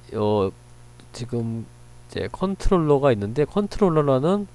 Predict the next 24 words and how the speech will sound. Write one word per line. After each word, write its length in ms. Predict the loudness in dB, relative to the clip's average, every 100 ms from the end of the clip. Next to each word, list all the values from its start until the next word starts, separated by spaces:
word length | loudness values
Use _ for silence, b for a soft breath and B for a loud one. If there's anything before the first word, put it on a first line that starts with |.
| -2
폴더가 300 | 0 2 2
있습니다. 380 | 0 -8 -10 -10
가지고 440 | -10 -8 -2 -2 -4 b b b b -20 -16
이제 160 | -12 -10
컨트-, 580 | -8 -8 -10 -6 -6 -6 -14 -16 -12
컨트롤러? 600 | -12 -6 -4 -2 -4 -6 -8
예, 180 | -8 -8
이게 140 | -4 -4
있는데 500 | -2 -2 0 0 -2 B B B B B -8
컨트롤러는 800 | -4 -2 0 4 4 6 4 4 B B B B -20 0
이제 240 | 4 6
여기 340 | 6 4 2 0
경로, 500 | -2 0 4 4 4 0 -12 -8
이제 300 | 0 0 0 -4
이 420 | -2 0 0 -2 -4 -12 2
라우트에서 760 | 6 6 4 0 2 6 4
이제 220 | 4 0
설정 280 | 0 2 0
파일에서 600 | 4 4 4 2 2 2 -2
설정한 420 | -8 -6 -4 -4
경로들을 600 | -4 -4 -4 0 4 4 2 b b b b -12
이제 200 | -6 -6 -4
이 100 | -8
컨트롤러로 1000 | -2 -2 0 2 4 4 6 8 6